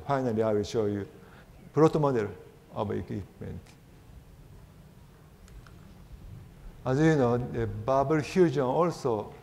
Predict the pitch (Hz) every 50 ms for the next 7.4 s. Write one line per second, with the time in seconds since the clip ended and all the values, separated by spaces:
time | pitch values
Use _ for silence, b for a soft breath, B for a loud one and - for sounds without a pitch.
0 | - - - - - 127 135 135 143 135 127 117 120 - 113 107 104 95 - -
1 | 117 117 117 95 - - 156 151 123 117 110 101 101 110 123 - - - - -
2 | - - - - 113 113 110 110 - - - - - - - - 135 139 143 147
3 | 147 131 - - 151 - 165 139 113 - 104 92 92 92 95 98 92 90 90 87
4 | 87 90 87 - - 104 98 95 90 95 - - - - 120 101 90 95 107 110
5 | 104 101 90 87 90 90 90 - - - 117 117 131 131 120 - - - - -
6 | - - 101 - - - - - - 98 92 90 - - - - - - - -
7 | - - - - - - - 120